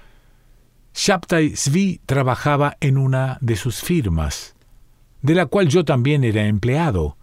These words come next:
Nathan de Gaza se mezcló con contrabandistas, tuvo que huir y nunca más fue visto. Desde la muerte de Sarita, Shabtai Zvi y yo solemos encontrarnos en un bar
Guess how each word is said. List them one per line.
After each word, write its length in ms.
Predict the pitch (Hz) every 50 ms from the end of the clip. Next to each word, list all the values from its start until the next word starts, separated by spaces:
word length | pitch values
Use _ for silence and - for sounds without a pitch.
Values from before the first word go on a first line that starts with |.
| _ _ _ _ _ _ - - - - -
Nathan 540 | 127 127 135 131 127 - 127 131 131 127 123
de 100 | 131 123
Gaza 560 | 120 143 165 165 - - - 196 190 - - - - _ - - - _ _
se 220 | - - - 123
mezcló 560 | 123 127 117 - - - 139 135 139 139 135
con 400 | 117 - 131 131 131 131 135 127
contrabandistas, 1120 | - - 135 131 127 123 - 131 127 117 123 123 120 110 117 110 - - - 123 101 - -
tuvo 320 | - 139 135 131 131 117
que 100 | - 139
huir 340 | 127 120 131 147 180 180 - - - - - - -
y 120 | 175 170
nunca 360 | 180 208 214 175 - 113 104
más 340 | 120 120 98 87 - - - - -
fue 180 | - - 117 107
visto. 540 | 143 143 - - - - - 65 65 - - - - - - - - - - - - - - - - - - - - - - - - - -
Desde 540 | 151 143 131 196 175 117 - - - 107 95
la 120 | 92 92
muerte 440 | 95 104 127 143 139 120 - - 110
de 120 | 92 92 90
Sarita, 720 | - - 92 92 110 123 113 - - 87 65 - - _ _ _ _ _ _ _ _ -
Shabtai 600 | - - - 131 98 101 - - 107 95 85 - - - -
Zvi 380 | 107 104 104 117 110 95 95 - -
y 140 | - 107 101
yo 340 | 92 92 110 113 131 135 - - - - - - - - -
solemos 500 | - - - 104 107 117 117 113 98 -
encontrarnos 920 | 110 101 95 92 107 104 95 85 - 95 104 107 107 101 104 104 95 92 -
en 80 | 117 104
un 220 | 98 95 90 90
bar 340 | 87 101 98 98 98 107